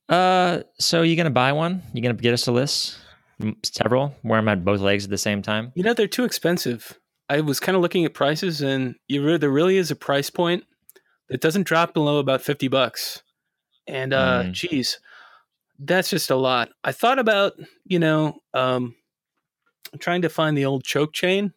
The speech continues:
Speaker 2: um, <laughs> that, uh,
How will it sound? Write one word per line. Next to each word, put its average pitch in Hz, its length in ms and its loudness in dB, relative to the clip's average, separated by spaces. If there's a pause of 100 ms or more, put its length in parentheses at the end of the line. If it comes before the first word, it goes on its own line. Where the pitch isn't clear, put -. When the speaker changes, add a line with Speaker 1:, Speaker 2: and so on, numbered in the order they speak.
(840)
Speaker 2:
um, 139 540 0
<laughs> - 20 -12
that, - 840 -2 (840)
uh, 131 480 2